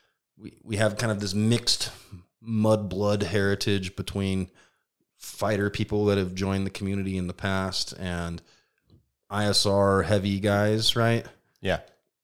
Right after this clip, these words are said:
Speaker 1: And so there's been attempts to do this stuff, which I think's really cool. I mean, I'm, I'm a big fan of all of these things, um, just to lay my cards on the table. And I would like them to be more robust, but I don't,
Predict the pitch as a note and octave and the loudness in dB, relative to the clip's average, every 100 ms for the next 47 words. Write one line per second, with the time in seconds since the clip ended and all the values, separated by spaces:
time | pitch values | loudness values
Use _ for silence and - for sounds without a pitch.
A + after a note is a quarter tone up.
0 | _ - G#2+ G2+ - G#2 F#2+ F2+ G2+ G2 | _ -10 -6 -2 -2 -2 -2 -4 -2 -2
1 | D#2+ - G#2 G#2 - - F2+ F2 G2+ C3 | -4 -6 -4 0 0 0 -4 2 2 2
2 | - D3 A#2 B2+ F#3+ G#3+ G2+ - G2+ F#2 | 2 0 0 2 4 4 0 0 -2 -2
3 | - A#2 G#2 - _ C#3 A#2 G#2 G#2 A2 | 4 4 4 -4 _ -2 -2 -2 0 2
4 | F#2+ F2 - _ _ - C3 A#2+ - - | 2 -4 -16 _ _ -2 4 4 4 0
5 | G#2 F2+ F2 E2+ E2 - _ _ _ _ | 2 2 -2 -6 -12 -18 _ _ _ _
6 | _ - G#2 F#2+ F2 E2 D2+ - - A1 | _ -10 -6 0 2 0 -2 -8 -8 -10
7 | - - - - - F2 D#2+ C#2+ C#2+ _ | -6 -6 -8 -14 -8 -6 -6 -8 -12 _
8 | _ _ _ _ _ _ _ - _ - | _ _ _ _ _ _ _ -20 _ -4
9 | G2 - F#2+ - - F#2+ F#2 F2+ F#2 F2 | -2 0 -2 -4 -2 0 2 0 0 -2
10 | D#2+ D#2 D2 - C#2 C#2+ - - _ _ | -2 -4 -6 -8 -8 -12 -18 -20 _ _
11 | _ - F2+ F2+ F2+ F#2+ F#2 A2 C3+ - | _ -8 -2 0 2 0 4 6 6 4
12 | G#2 F#2 F#2 F#2 F2 E2+ F2 F2+ E2+ D#2 | 0 2 0 2 2 0 0 2 0 0
13 | - - F2+ F#2 F#2+ - | -4 0 2 4 2 0